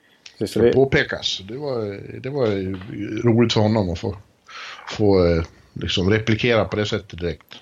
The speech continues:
Speaker 1: Exakt, så det, det, det är lite gemensamt tema här. Ovechkin var slut, det var han inte alls. Henke Lundqvist var slut efter den där matchen i, i Toronto. Håller nollan matchen efter. Det är mycket liksom, och,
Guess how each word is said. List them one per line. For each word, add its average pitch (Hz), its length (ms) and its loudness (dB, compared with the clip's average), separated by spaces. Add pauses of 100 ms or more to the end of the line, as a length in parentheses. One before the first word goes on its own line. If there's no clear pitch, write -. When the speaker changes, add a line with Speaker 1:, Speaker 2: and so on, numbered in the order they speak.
(260)
Speaker 1:
Exakt, 113 340 2
så 123 80 2
det, 139 160 8
det, 156 220 10
det 165 80 6
är 180 100 8
lite 190 220 6
gemensamt 185 640 4
tema 165 260 2
här. 165 80 0
Ovechkin 170 460 2
var 170 60 0
slut, 165 240 -2
det 156 140 2
var 160 100 0
han 160 100 -2
inte 143 200 0
alls. 143 220 0
Henke 156 180 -2
Lundqvist 151 380 0
var 160 80 0
slut 151 260 -2
efter 151 180 0
den 147 40 0
där 139 100 4
matchen 139 280 -4 (240)
i, 156 60 -4
i 143 40 -2
Toronto. 147 460 0 (580)
Håller 147 160 4
nollan 135 320 2
matchen 131 260 -4
efter. 107 420 -4
Det 127 180 -2
är 147 160 4
mycket 147 400 2
liksom, 120 280 -4
och, 120 220 2